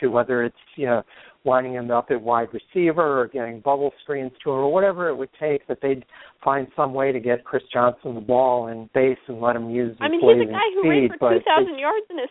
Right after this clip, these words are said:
Speaker 2: season. Why wouldn't you try to make it work?
Speaker 1: Yeah, I mean, those days are long gone, but even so, you,
Speaker 2: They are,
Speaker 1: you,
Speaker 2: but at
Speaker 1: you
Speaker 2: least
Speaker 1: think
Speaker 2: his,
Speaker 1: that they
Speaker 2: his ceiling is
Speaker 1: don't
Speaker 2: higher.
Speaker 1: Especially with their wide receiver situation being as, as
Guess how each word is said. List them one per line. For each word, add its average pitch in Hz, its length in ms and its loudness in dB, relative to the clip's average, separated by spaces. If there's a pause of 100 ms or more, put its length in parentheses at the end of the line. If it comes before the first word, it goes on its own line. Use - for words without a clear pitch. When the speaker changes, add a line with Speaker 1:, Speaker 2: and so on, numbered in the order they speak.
Speaker 2:
season. 302 520 -6
Why 247 160 2
wouldn't 381 320 -4
you 302 120 -8 (100)
try 294 160 0
to 320 100 -4
make 277 240 -10
it - 160 -6
work? - 380 -8 (1000)
Speaker 1:
Yeah, 147 80 2
I 135 100 2
mean, 135 160 -4
those 139 260 0
days 123 280 0
are 117 80 -6
long 113 320 -4
gone, 117 280 0
but 120 140 -4
even 120 320 -4 (140)
so, 131 180 4
you, 113 200 -6
Speaker 2:
They - 200 -2
are, 247 220 2
Speaker 1:
you, - 60 -6
Speaker 2:
but - 100 -12
at - 80 -6
Speaker 1:
you - 60 -4
Speaker 2:
least 294 120 -4
Speaker 1:
think 302 220 2
Speaker 2:
his, - 100 -6
Speaker 1:
that 135 140 2
they - 40 -10
Speaker 2:
his 277 140 -10 (180)
ceiling 285 400 -2
is 127 80 -8
Speaker 1:
don't 147 140 2 (160)
Speaker 2:
higher. - 200 -10 (720)
Speaker 1:
Especially 160 400 -4
with 120 240 -4
their 131 140 0
wide 117 260 0
receiver 127 480 -4 (100)
situation 117 680 -6
being 117 320 -2
as, 113 420 -6
as 123 80 -4